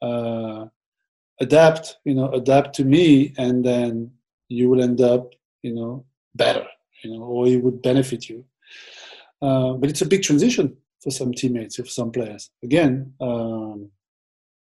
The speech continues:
so it was, you know, you knew, you know, you knew. I mean, you don't have to be on the inside to know, you know, what kind of character he is.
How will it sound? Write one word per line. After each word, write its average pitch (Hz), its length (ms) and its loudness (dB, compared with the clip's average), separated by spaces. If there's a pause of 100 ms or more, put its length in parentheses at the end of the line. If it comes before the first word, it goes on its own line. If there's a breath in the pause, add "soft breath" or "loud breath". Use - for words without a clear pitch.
(280)
so 139 380 6
it 147 160 4
was, 147 420 6 (800)
you 175 40 -2
know, 135 280 -4 (480)
you 170 240 0
knew, 165 640 6 (120)
you 156 180 -2
know, 127 240 0
you 131 160 4
knew. 139 320 6
I 123 40 -2
mean, 127 140 2
you 135 100 4
don't 143 180 6
have 143 260 6
to 135 100 -6
be 123 200 2
on 120 120 0
the 117 100 -2
inside 117 500 0
to 120 120 -6
know, 117 560 -4
you 117 120 -10
know, 113 140 -12
what 113 180 -12
kind 127 100 -2
of 113 120 -8
character 131 440 -2
he 104 60 -20
is. 104 200 -20